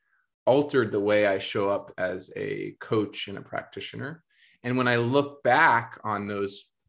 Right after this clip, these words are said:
both beautiful moments from my childhood and also the hard moments, some of which we've touched on, this work has helped me heal and integrate so much of those, so that in this moment right now, I can show up more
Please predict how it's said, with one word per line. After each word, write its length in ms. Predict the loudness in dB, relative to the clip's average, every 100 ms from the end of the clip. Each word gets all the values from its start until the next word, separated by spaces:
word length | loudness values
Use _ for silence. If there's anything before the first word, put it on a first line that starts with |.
| -12
both 340 | 0 0 0
beautiful 400 | -2 0 0 0
moments 340 | -2 -2 -4 -6
from 140 | -4
my 140 | -4
childhood 480 | -2 2 2 2 -2
and 120 | -2
also 220 | -4 -4 -8
the 120 | -2
hard 260 | 0 2
moments, 360 | 0 -2 -6 -6
some 140 | -6
of 100 | -4
which 200 | -4 -6 -8
we've 160 | -12
touched 340 | -8 -8 -6 -6
on, 360 | -4 -6 -10 _ _ _ _ _ _ _ -2
this 280 | 2 2 2
work 280 | 2 2 0
has 180 | -4
helped 260 | -2 -2 -2
me 220 | -4 -4
heal 440 | -6 -4 2 4 4
and 160 | 0
integrate 760 | -4 -4 -2 -2 -2 -4 -6 -10 _ -16
so 280 | -10 -4 -2
much 320 | 0 -2 -2
of 260 | -4 -4 -4
those, 460 | -2 -2 -4 -6
so 260 | -2 2 4
that 300 | 4 4 2
in 140 | -2
this 220 | -2 -4 -4
moment 300 | -4 -4 -6
right 200 | -8 -2
now, 420 | 0 0 0 -4
I 60 |
can 160 | -8 -10
show 260 | -4 0 0
up 240 | 0 -6 _ _ _ _ -10
more 760 | -4 0 2 4 2 -2 -8